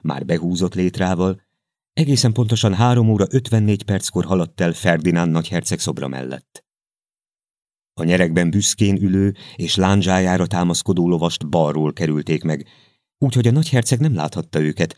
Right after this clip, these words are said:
mert rendületlenül jobbra nézett, évszázados szerelme,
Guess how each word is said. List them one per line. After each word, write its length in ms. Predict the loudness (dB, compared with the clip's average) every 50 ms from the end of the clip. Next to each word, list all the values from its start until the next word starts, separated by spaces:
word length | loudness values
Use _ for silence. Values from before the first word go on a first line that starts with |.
| -20 -20 -20 -20 _ _
mert 260 | -8 -6 -6 -6 -6
rendületlenül 840 | -2 0 2 2 2 2 2 2 0 0 0 0 2 2 2 2 2
jobbra 380 | 2 2 2 2 0 0 -2 -2
nézett, 640 | -2 -2 -2 -2 -4 -4 -6 -8 _ _ -20 -20 _ _ _ _ _ _ _ _ _ _
évszázados 720 | 0 0 0 0 -2 -4 -2 0 0 0 0 -2 -4 -6
szerelme, 600 | -4 -4 -2 -2 -2 -2 -2 -2 -4 -6 -8 _